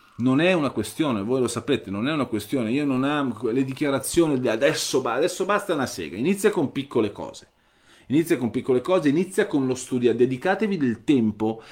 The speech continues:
a fare pratica di, sul capire come funzionate e come potete attingere a risorse esterne, compet-, competenze esterne, mettendole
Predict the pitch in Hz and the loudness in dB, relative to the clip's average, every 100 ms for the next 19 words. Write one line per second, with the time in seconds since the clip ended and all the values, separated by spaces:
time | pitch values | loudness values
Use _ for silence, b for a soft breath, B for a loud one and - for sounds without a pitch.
0 | B 120 120 - 151 180 175 160 127 120 | B -4 -4 -2 -2 -2 -2 -2 -2 -2
1 | 110 120 120 110 - _ _ 120 123 110 | -4 -4 -2 -6 -10 _ _ -16 -14 -14
2 | 104 139 - - 131 175 214 202 208 139 | 0 2 2 -2 -4 0 2 2 2 2
3 | 131 - 127 120 113 127 202 202 - 139 | 2 0 -2 -2 -2 0 0 0 0 0
4 | - 196 135 110 98 B B B 147 143 | 4 8 8 6 -2 B B B 2 4
5 | 165 - 113 - 214 220 139 110 101 95 | 4 4 0 0 0 2 2 0 -2 -2
6 | 127 127 87 104 120 - 190 - 143 - | 0 0 -2 -4 -2 0 -2 -2 -4 0
7 | 135 107 104 127 113 120 135 98 123 135 | 0 0 -4 -6 -2 -2 -2 -2 -2 -2
8 | 180 170 110 - 175 180 185 B B B | 0 0 -2 -2 -2 -2 -4 B B B
9 | 120 147 147 - - 233 226 190 170 165 | 2 4 4 2 2 4 6 6 6 4